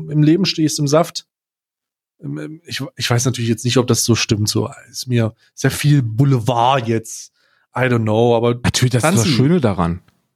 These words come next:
Speaker 1: Tanzi, du hast nichts verpasst. Mach I-R-A-Stream, geh ein bisschen über die Insel. Ich, immer wenn Tanzi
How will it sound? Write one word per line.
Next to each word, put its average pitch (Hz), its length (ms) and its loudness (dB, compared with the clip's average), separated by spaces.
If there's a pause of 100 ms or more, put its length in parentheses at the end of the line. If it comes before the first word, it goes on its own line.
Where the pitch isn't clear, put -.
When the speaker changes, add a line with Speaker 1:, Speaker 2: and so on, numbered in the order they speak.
(220)
Speaker 1:
Tanzi, 139 400 2
du 123 120 6
hast 127 160 0
nichts 135 180 -4
verpasst. 110 520 -4
Mach 151 200 0
I-R-A-Stream, 175 920 0
geh 127 160 -2
ein 147 80 0
bisschen 160 260 -2
über 156 200 0
die 151 140 -6
Insel. 139 440 2
Ich, - 160 -12
immer 175 180 0
wenn 165 180 4
Tanzi 160 340 0